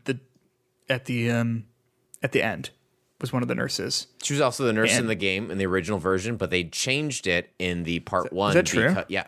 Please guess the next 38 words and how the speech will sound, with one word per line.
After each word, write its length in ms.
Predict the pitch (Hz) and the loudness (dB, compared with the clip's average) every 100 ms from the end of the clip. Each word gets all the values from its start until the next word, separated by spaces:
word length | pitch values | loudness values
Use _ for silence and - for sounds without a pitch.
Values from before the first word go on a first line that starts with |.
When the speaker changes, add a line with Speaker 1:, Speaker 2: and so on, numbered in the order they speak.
| _ 78 | _ -4
Speaker 2:
and 80 | |
they 80 | 92 | -4
changed 400 | 87 - 113 107 | -2 0 0 0
it 80 | 98 | -2
in 120 | 87 | -4
part 280 | - 98 - | -2 -2 -2
one 320 | 90 95 90 | 0 0 0
because 800 | 82 78 - 85 85 80 78 - - - - | -4 -4 0 2 2 0 -2 -4 -8 -16 -4
they 100 | 92 | 0
wanted 280 | 90 85 78 | 0 -2 -4
to 40 | |
change 180 | 90 85 | -6 -6
her 80 | 80 | -4
voice, 320 | 82 95 80 | 0 2 2
so 160 | - 82 | 2 0
it 60 | |
wasn't 400 | 71 82 78 73 | 0 -2 -4 -6
the 100 | - | -2
same 300 | 78 85 80 | 0 2 0
voice 300 | 76 78 76 | -2 -2 -2
as, 280 | - 73 71 | -2 0 0
Speaker 1:
No 240 | 147 185 208 | 2 2 0
Speaker 2:
as 100 | 151 214 | 0 0
Speaker 1:
kidding. 140 | 185 | 0
Speaker 2:
Abby. 320 | 80 131 62 - - - - | -2 -4 -12 -16 -20 -20 -20
Fun 320 | - 151 135 | -2 0 2
Speaker 1:
I 40 | |
Speaker 2:
fact. 160 | 185 175 | 2 2
Speaker 1:
had 80 | 185 | 2
no 60 | |
idea. 280 | 185 190 131 - | 2 0 -2 -4
Speaker 2:
So, 540 | - 90 80 76 71 - - - - _ 95 | -4 0 0 0 -4 -10 -20 -20 -20 _ 0
um, 680 | 98 90 87 82 76 76 - _ - - | 2 4 2 0 -6 -12 -18 _ -16 0
Speaker 1:
It 60 | 147 | 4
Speaker 2:
another 220 | 208 214 | 6 6
Speaker 1:
made 100 | 208 | 4
Speaker 2:
thing. 260 | 220 196 | 4 2
Speaker 1:
me, 140 | - | -2